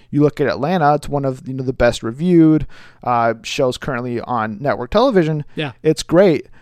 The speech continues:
Speaker 1: but, like, how does that comedy fit with Deadpool the way that Ryan Reynolds portrays it?
Speaker 2: Yeah,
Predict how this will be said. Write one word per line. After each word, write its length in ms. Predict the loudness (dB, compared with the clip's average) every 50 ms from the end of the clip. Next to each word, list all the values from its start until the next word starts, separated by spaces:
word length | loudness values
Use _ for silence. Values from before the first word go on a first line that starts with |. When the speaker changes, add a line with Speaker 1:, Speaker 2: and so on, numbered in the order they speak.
| -20 _ -14
Speaker 1:
but, 200 | -2 0 2 4
like, 400 | 4 2 2 0 -2 -6 -14 -20 _ _ _ _ _ _ _ _ _ _ _ _ _ _ -20
how 440 | -16 -4 0 2 6 6 6 6
does 300 | 6 6 4 4 4 2 -4 -8
that 520 | -8 -4 0 2 2 2 2 2 0 -2
comedy 800 | -4 -4 -2 -2 -2 0 -2 -2 -2 -2 -2 -2 -2 -2 -4 -6 -10 -20 -20 _ _ _ _ _ _ _ _ _ _ _ _ -14 -14 -14 _ -8
fit 240 | 2 4 4 4 4
with 180 | 2 -2 -2 2
Deadpool 760 | 4 6 6 4 4 -2 -4 -2 0 0 2 0 0 -2 -4 -8 -16 -6
the 100 | -4 -2
way 180 | 0 2 2 2
that 140 | 2 0 0
Ryan 420 | -2 -2 -2 -2 -2 -2 -4 -4
Reynolds 440 | -4 -4 -2 0 -2 -2 -2 -4 -8
portrays 560 | -10 -8 -8 -8 -6 -4 -4 -4 -4 -6 -8
it? 160 | -14 -18 -18 -20 -20 _ _ _ _ _ _ _ _ _ _ _ _ _ _ _ _ _ _ _ _
Speaker 2:
Yeah, 440 | 0 2 2 2 0 -2 -6 -10